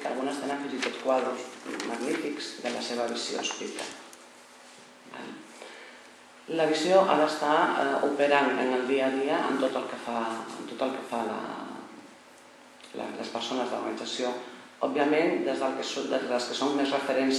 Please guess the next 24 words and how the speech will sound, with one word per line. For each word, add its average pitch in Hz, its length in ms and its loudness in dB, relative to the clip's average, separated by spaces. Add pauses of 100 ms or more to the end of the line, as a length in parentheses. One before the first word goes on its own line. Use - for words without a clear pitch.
i 131 80 4
models, 143 460 2 (180)
que 113 100 -6 (160)
aquí 117 220 -8
està - 180 -8
clar 123 160 -4
que 123 160 -4
està - 220 -6 (100)
de, 117 140 -2 (380)
de - 100 -8
dalt 117 220 -6
cap 117 120 -10
a, 117 60 -10 (200)
de 135 120 -2
dalt 123 320 0
cap - 160 -10
a - 20 -8
avall. - 220 -10 (1600)
Aquesta 160 280 2
visió 160 240 8
ha 156 80 12
de 156 80 10
ser, 170 220 6 (260)
eh, 131 380 2